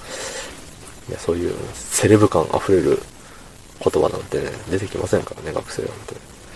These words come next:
ちょっとファミマ行ってコーヒー買ってこようぜが、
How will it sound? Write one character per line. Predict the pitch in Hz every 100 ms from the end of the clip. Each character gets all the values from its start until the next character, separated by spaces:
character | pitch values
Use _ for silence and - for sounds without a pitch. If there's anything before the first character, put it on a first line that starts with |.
| - - - - - - - -
ち |
ょ | 95
っ | -
と | 69 - - - - - -
フ |
ァ | 90
ミ |
マ | 95 92
行 |
っ | -
て | - 87 80 - - - -
コ | 98
ー |
ヒ | 95 82
ー |
買 | - -
っ |
て | -
こ | 85 95
よ | 87
う | 82
ぜ | -
が、 | -